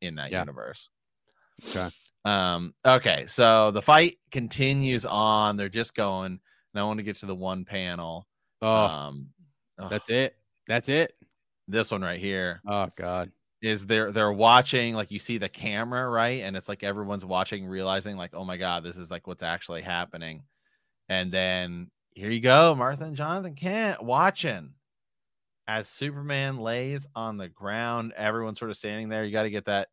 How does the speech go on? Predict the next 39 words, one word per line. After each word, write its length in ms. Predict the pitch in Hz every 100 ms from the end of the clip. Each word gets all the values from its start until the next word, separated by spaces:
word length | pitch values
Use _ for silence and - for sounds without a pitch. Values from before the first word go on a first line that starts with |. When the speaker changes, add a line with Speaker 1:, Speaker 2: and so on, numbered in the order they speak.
| -
Speaker 1:
you 120 | 98
know, 320 | 92 90 98 _ _ _ _ _ _ _ _ _ _ - 104
Speaker 2:
Right. 80 |
Speaker 1:
D 20 | 101
C 460 | 98 110 107 110 - -
product 380 | 113 107 113 -
placement 420 | 110 107 - 95
right 220 | 110 104
there, 340 | 107 104 101
Speaker 2:
Oh, 160 | 104 101
Speaker 1:
right? 0 |
Speaker 2:
yeah, 220 | 107 98
I 60 | 92
got 200 | 95 92
it. 40 |
Yeah, 160 | 95 190
yeah. 240 | 202 147 202 -
Speaker 1:
<laughs> 80 | 214
That 240 | 139 123 92
Speaker 2:
Shit. 60 |
Speaker 1:
Warner 220 | 113 120
Brothers 300 | 113 117 117
product 320 | 117 110 110 -
placement. 360 | 104 101 107 - _ _ _ -
And 120 | 92
then 100 | 87
here 120 | 95
we 100 | 92
go. 240 | 95 107 107
This 140 | 90
is 120 | 90
kind 200 | - 95
of 80 | 90
the 60 | 90
iconic 520 | 87 - 92 95 95
thing. 340 | - 101 110 - _ _ _ _ _ _ _ _ _ _ _ _
Speaker 2:
He's 200 | 104 92
dead. 260 | 101 120 - _ _ _ _ _ _ _ _ _ -
Speaker 1:
Dead. 300 | 76 92 95